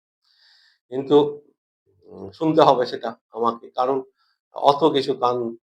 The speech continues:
দিলে হবে না, বহু মানুষ আছে, বহু কিছু বলবে, ঠিক আছে? কিন্তু আবার বলছি যে ইস-, আহ, ওনার যে জন্মছক, সেটা অসাধারণ। প্রথমে পারিজাত যোগ, তারপরে মূল ত্রিকোণ রাশিতে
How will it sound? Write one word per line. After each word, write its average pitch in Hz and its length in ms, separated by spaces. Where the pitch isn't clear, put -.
দিলে 117 160
হবে 113 240
না, 117 100
বহু 120 340
মানুষ 123 300
আছে, 120 280
বহু 120 200
কিছু - 280
বলবে, 113 420
ঠিক 113 140
আছে? 123 240
কিন্তু 127 520
আবার 120 220
বলছি 117 460
যে 113 400
ইস-, - 360
আহ, 101 400
ওনার 135 260
যে 139 140
জন্মছক, 131 760
সেটা - 340
অসাধারণ। 139 640
প্রথমে 127 400
পারিজাত 123 640
যোগ, 127 200
তারপরে 131 440
মূল 147 280
ত্রিকোণ 147 360
রাশিতে 127 440